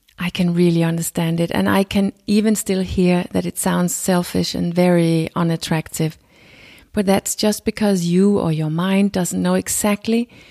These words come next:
what it means and how, how far it really goes. And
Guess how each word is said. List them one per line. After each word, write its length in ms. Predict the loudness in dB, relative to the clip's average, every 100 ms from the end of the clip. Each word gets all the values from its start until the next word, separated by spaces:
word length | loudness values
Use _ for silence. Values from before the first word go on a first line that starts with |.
| -20 _
what 240 | 2 4
it 140 | 4 2
means 540 | 0 2 2 0 -4 -14 -20 -18 -6
and 180 | -6
how, 460 | -6 -8 -4 -6 -6 -14 _ _ _ _ _ _ _ _ _ _ _ -16
how 540 | -12 -10 -6 -6 -8 _ _ _ _ _ _ _ _ _ _ _ _ _
far 680 | -20 -4 -2 0 0 -4 -10 _
it 300 | -4 -4 -12 _
really 640 | -4 2 4 4 2 -2 _ _
goes. 680 | 2 2 0 -4 -6 -8 -14 _ _ _ _ _ _ _ _ _ _ _ _ _ _ -18 -6
And 220 | -6 -6